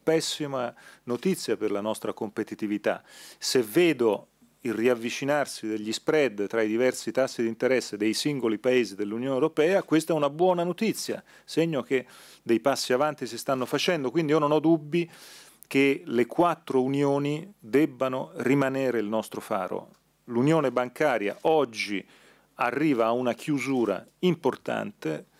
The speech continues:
è avvenuto prima di quanto potessimo immaginare, bisognerà lavorare adesso sull'unione fiscale, l'unione economica e soprattutto sull'unione politica, che rappresenta sicuramente il grande altro passo che abbiamo davanti.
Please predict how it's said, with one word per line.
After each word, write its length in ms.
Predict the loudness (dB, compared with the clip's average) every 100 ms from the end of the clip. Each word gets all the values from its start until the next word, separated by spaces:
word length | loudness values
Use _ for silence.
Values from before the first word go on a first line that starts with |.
| _ _ _
è 220 | -2 2
avvenuto 540 | 2 2 0 0 -2
prima 420 | 0 2 2 0 -2
di 80 |
quanto 340 | -4 -4 -4 -6
potessimo 480 | -6 -4 -6 -6 -8
immaginare, 720 | -4 -4 -2 0 2 0 -2
bisognerà 400 | -8 -6 -2 0
lavorare 400 | 2 0 2 0
adesso 320 | 0 -2 -4 -10
sull'unione 500 | -8 -6 -4 -4 -4
fiscale, 460 | -8 -2 0 0
l'unione 360 | -4 -8 -6 -6
economica 600 | -6 -4 -2 -4 -10 -16 -18 -20 -20 -20 _
e 200 | 2 2
soprattutto 500 | 0 -2 -2 0 0
sull'unione 480 | 2 2 2 0
politica, 640 | 0 2 2 0 -4 -4 -4
che 100 | -4
rappresenta 880 | -6 -6 -4 -2 -4 -6 -8 -8 -12
sicuramente 600 | -14 -8 -8 -6 -10 -10
il 60 | -10
grande 300 | -8 -4 -4
altro 260 | -4 -6
passo 360 | -4 -4 -4 -10
che 60 | -10
abbiamo 200 | -8 -10
davanti. 380 | -12 -14 -20